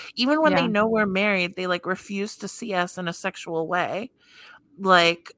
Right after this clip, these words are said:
Speaker 1: or they see us in a hypersexual way. Like,
Speaker 2: Mm-hmm.
Speaker 1: there is no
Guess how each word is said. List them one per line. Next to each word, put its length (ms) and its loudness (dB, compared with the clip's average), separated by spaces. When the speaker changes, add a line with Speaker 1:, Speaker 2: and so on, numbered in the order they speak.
Speaker 1:
or 240 8
they 160 -2
see 260 -4
us 140 -2
in 100 -2
a 60 6
hypersexual 840 -6
way. 380 -10
Like, 220 4
Speaker 2:
Mm-hmm. 120 0
Speaker 1:
there 140 2
is 320 0
no 800 0